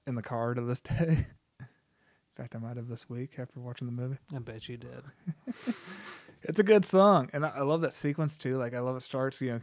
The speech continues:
Speaker 1: 'cause he falls off the bridge into the water, and you see, have that hand, like, grab his ankle and pull him down in deeper.
Speaker 2: Yeah.
Speaker 1: Great sequence there.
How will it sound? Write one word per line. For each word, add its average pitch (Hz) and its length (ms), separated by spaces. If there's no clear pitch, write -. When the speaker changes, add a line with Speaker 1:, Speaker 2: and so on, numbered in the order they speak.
Speaker 1:
'cause 123 140
he 127 220
falls 135 220
off 131 100
the 127 80
bridge 123 460
into 131 160
the 123 60
water, 120 520
and 131 140
you 135 100
see, 147 280
have 135 180
that 120 140
hand, 139 500
like, 120 160
grab 127 360
his 120 280
ankle 131 400
and 120 100
pull - 280
him 127 120
down 127 420
in 131 340
deeper. 139 400
Speaker 2:
Yeah. 117 340
Speaker 1:
Great 160 260
sequence 127 380
there. 120 360